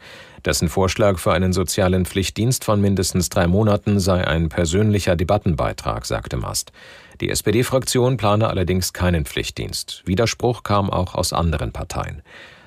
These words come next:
Ein soziales Pflichtjahr ist von Bundespräsident Steinmeier immer wieder angeregt worden.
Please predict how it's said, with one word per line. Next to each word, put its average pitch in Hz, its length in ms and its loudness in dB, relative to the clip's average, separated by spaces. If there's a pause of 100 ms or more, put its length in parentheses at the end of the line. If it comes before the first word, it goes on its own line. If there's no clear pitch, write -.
Ein 65 140 -2
soziales 80 460 0
Pflichtjahr 104 600 0
ist - 180 -4
von 104 200 2
Bundespräsident 92 760 2
Steinmeier 98 580 2
immer 65 260 -2
wieder 67 200 -2
angeregt 76 460 -2
worden. 73 320 2